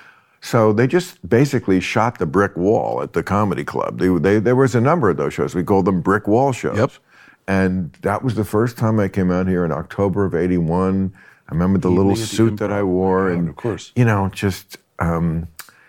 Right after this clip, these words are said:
Speaker 1: and then there was a big discussion about whether if I did the jokes on that show,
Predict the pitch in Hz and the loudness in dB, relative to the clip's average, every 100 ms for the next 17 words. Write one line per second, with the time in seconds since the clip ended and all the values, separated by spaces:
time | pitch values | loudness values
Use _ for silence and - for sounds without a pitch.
0 | _ - 80 104 104 98 87 113 98 78 | _ -4 0 2 2 2 0 0 -2 -2
1 | - - 127 123 120 117 85 73 80 90 | -10 -2 0 0 0 0 0 -4 -2 0
2 | 85 80 - 78 73 120 92 - 104 107 | 2 0 -2 -4 0 0 0 -2 0 0
3 | - 82 80 101 120 - 107 101 95 | -2 -4 0 0 0 -2 0 2 2